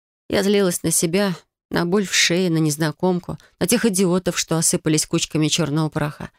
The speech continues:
Но всё равно вела её за собой, понимая, что лучше буду чувствовать себя дурой,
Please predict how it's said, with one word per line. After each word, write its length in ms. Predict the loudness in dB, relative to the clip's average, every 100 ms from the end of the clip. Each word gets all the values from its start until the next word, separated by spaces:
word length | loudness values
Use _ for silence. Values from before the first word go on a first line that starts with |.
| _ _ _ _ _
Но 100 | -2
всё 160 | 0 2
равно 240 | 2 2
вела 260 | 2 2 2
её 140 | 2
за 120 | 0
собой, 360 | -2 0 0 -2
понимая, 440 | 0 -2 0 0
что 200 | -2 -2
лучше 280 | 0 0 -2
буду 220 | -2 -2
чувствовать 400 | -2 -4 -4 -4
себя 240 | -2 -2 0
дурой, 360 | 0 -2 -4